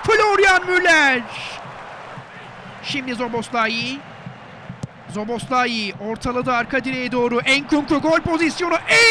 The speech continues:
Nkunku Florian Müller. Florian Müller. Üçüncü kurtarışı Florian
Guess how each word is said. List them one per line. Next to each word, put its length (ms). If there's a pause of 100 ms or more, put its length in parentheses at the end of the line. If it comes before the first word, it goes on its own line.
Nkunku 440
Florian 640
Müller. 560 (240)
Florian 720
Müller. 500 (1080)
Üçüncü 640
kurtarışı 840
Florian 480